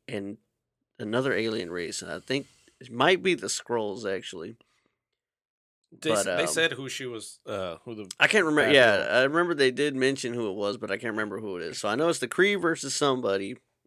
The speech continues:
Speaker 1: So she gets her powers from the Kree. So I'm thinking that maybe she might actually just be in space.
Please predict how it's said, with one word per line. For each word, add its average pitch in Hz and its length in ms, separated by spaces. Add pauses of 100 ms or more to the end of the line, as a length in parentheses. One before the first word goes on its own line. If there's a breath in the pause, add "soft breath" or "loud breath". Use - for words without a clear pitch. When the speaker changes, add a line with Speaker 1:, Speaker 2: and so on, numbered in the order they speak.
(100)
Speaker 1:
So - 160
she 120 140
gets 151 160
her 156 100
powers 135 340
from 127 140
the 113 100
Kree. 107 380 (760 loud breath)
So - 160
I'm 160 120
thinking 190 200
that 113 140
maybe 131 320
she - 160
might 123 220
actually 113 340
just 107 240
be 107 140
in 69 100
space. - 680